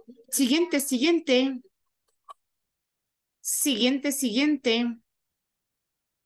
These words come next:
A ver, por acá hay respuesta. Nueve. Ya, muy bien, Abigail. Abigail dice nueve. Nueve, nueve, y hay una respuesta. No sé si los demás coinciden.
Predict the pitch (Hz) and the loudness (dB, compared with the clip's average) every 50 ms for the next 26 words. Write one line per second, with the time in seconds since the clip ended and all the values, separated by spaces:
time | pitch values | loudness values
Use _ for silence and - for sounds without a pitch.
0 | _ _ _ _ _ _ _ _ _ _ _ _ _ _ _ _ _ _ _ _ | _ _ _ _ _ _ _ _ _ _ _ _ _ _ _ _ _ _ _ _
1 | _ _ _ _ _ _ _ _ _ _ _ _ _ _ _ _ _ _ - 175 | _ _ _ _ _ _ _ _ _ _ _ _ _ _ _ _ _ _ -8 -6
2 | 165 175 208 202 - 226 208 202 180 180 175 180 190 202 214 220 208 - _ - | -4 -4 -4 -4 -4 -6 -4 -4 -4 -2 -2 -2 -2 -4 -4 -6 -10 -10 _ -4
3 | 302 262 233 190 - - 175 170 180 208 247 - _ _ _ - 196 196 226 240 | -2 -2 -2 -2 -4 -6 -4 -4 -4 -4 -6 -8 _ _ _ -4 -2 0 0 0
4 | 208 165 156 160 160 165 - - _ - 185 170 170 165 175 226 285 285 262 247 | 0 0 -2 -4 -6 -10 -16 -20 _ -12 -8 -6 -4 -4 -2 -2 -2 0 0 0
5 | 208 165 165 175 190 226 277 277 226 190 185 175 170 165 175 214 262 285 269 240 | -2 -2 -4 -4 -4 -4 -4 -4 -2 -2 -2 -2 -2 -2 -2 -2 -2 -2 -2 -2
6 | 202 190 180 175 175 190 202 208 208 - 254 247 240 240 240 220 196 190 190 202 | -2 -2 -2 -2 -2 -2 -4 -4 -4 -4 -2 0 0 2 2 2 0 0 0 -2
7 | 208 196 - _ _ _ _ _ _ _ _ _ _ _ _ _ _ _ _ _ | -4 -8 -18 _ _ _ _ _ _ _ _ _ _ _ _ _ _ _ _ _
8 | - _ _ _ _ _ _ - 185 190 208 233 240 208 190 190 196 202 208 220 | -20 _ _ _ _ _ _ -10 -6 -4 -2 0 0 0 0 -2 -2 -2 -2 -2
9 | 247 240 208 208 202 196 196 190 190 196 202 202 208 196 220 226 220 - _ - | -2 -2 -2 -2 -2 -2 -2 -2 -2 -2 -2 -4 -4 -4 -4 -6 -6 -8 _ -6
10 | 214 208 202 196 196 - - 214 208 208 202 208 220 196 185 190 185 220 208 208 | -2 -2 -2 -2 -4 -6 -4 -4 -4 -4 -6 -8 -8 -8 -6 -6 -4 -4 -2 -2
11 | 214 208 196 202 208 202 - - 240 233 240 233 - - 269 233 196 196 202 208 | -2 -2 -2 -2 -4 -6 -6 -4 -2 -2 -2 -2 -2 -4 -2 -2 -2 -2 -4 -4
12 | 202 202 | -8 -14